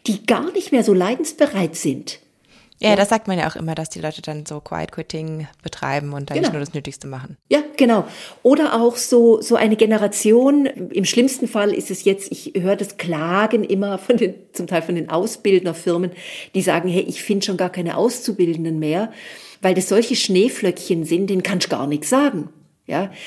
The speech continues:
Speaker 1: ist auch immer die Frage, wie, wie stark ist die Belastbarkeit? Und verstehe mich recht, grundsätzlich finde ich das eine ganz wichtige Entwicklung.
Speaker 2: Mhm.
Speaker 1: Weil früher waren die Leute zu leidensbereit.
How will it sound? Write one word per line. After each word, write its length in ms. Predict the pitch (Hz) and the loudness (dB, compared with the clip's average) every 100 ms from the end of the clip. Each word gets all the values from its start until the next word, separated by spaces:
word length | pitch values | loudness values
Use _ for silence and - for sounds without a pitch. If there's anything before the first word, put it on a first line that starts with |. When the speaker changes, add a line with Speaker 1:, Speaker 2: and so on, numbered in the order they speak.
| - - - - | -16 -16 -18 -6
Speaker 1:
ist 80 | |
auch 100 | 208 214 | -2 2
immer 100 | 220 | 0
die 100 | 220 | 0
Frage, 400 | - 202 208 196 | -2 -2 -2 -4
wie, 220 | 180 180 | -8 -6
wie 80 | 190 | -4
stark 320 | - 185 202 | -2 -2 -4
ist 160 | - | -6
die 60 | - | -4
Belastbarkeit? 1120 | 170 147 151 175 - - 220 220 226 226 240 - - - - - | -2 0 -2 -4 -10 -10 -6 -6 -4 -4 -4 -10 -20 -20 -20 -2
Und 220 | 226 - | 0 0
verstehe 380 | - 233 254 254 | 0 0 2 2
mich 260 | 247 226 226 | 2 -2 -2
recht, 360 | 262 - - - _ | -4 -4 -12 -20 _
grundsätzlich 920 | - 185 302 370 - 226 - - 170 | -6 0 2 2 -2 -4 -6 -10 -8
finde 180 | - 190 | -2 -2
ich 80 | 185 | -2
das 240 | 202 - | -8 -8
eine 220 | 185 180 175 | -4 -4 -4
ganz 420 | 185 180 - - | -4 -6 -8 -14
wichtige 560 | 175 170 233 - 240 202 | -8 2 2 2 -2 -2
Entwicklung. 540 | 185 160 214 233 156 | -6 -4 0 2 0
Speaker 2:
Mhm. 160 | - - - - - - - - - | -2 -8 -20 -20 -20 -20 -20 -20 -6
Speaker 1:
Weil 220 | - 202 | 0 0
früher 380 | 202 226 269 254 | 0 6 6 6
waren 140 | 220 | 2
die 80 | 202 | 0
Leute 320 | 180 170 - | 0 0 -4
zu 260 | - - 254 | -8 0 4
leidensbereit. 1040 | 254 226 240 254 - 247 226 247 381 - | 4 2 0 -4 -4 -2 -2 -4 -6 -10